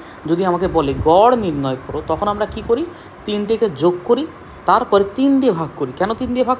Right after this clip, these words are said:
করি? কারণ এখানে তিনটে সংখ্যা আছে। যদি দুটো থাকতো, তাহলে দুটো দিয়ে ভাগ করতাম, যদি পাঁচটা থাকতো, তাহলে পাঁচ দিয়ে ভাগ করতাম।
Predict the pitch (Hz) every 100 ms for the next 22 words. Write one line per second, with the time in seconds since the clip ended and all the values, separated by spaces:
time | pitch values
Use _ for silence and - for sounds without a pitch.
0 | 277 302 311 190 185 202 302 - - -
1 | 269 269 254 233 180 143 131 123 131 127
2 | 156 156 196 226 233 233 254 247 240 247
3 | 220 233 262 247 - 254 - 247 - -
4 | - - - 170 175 214 - 269 226 208
5 | 196 175 226 339 - - 240 233 185 165
6 | 147 135 - - -